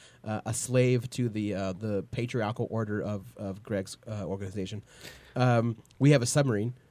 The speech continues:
um, which is way more fun than a helicopter <laughs> because you can recreate scenes from, uh, Hunt for October in it, and we encourage that. In fact, every day you're allowed to say "one ping only, please" as part of our cult.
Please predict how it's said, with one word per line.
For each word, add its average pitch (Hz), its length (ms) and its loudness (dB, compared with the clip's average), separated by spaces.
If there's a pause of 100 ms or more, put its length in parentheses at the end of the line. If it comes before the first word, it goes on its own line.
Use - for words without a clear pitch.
(220)
um, 101 340 -6 (380)
which 123 180 2
is 110 100 0
way 120 140 6
more 107 140 4
fun 110 180 0
than 95 100 0
a - 20 -2
helicopter 101 560 -4 (180)
<laughs> - 160 -20
because 117 280 -4
you 117 80 -6
can 110 200 -2
recreate 120 500 0
scenes 127 360 2
from, 123 300 0
uh, 117 160 0
Hunt 123 200 0
for 135 120 0
October 156 360 -2
in 110 100 -2
it, - 140 -6 (380)
and 123 140 -4
we 127 100 0
encourage 131 380 -4
that. 104 180 -4 (560)
In 151 120 2
fact, 156 260 8
every 156 260 8
day 160 180 8
you're 143 200 6
allowed 123 300 2
to 131 60 -8
say 127 200 -2
"one 117 340 0
ping 120 300 -4
only, 110 320 -4
please" 139 400 -8 (100)
as 95 100 -12
part 101 200 -4
of 104 60 -4
our 104 100 0
cult. 113 260 -6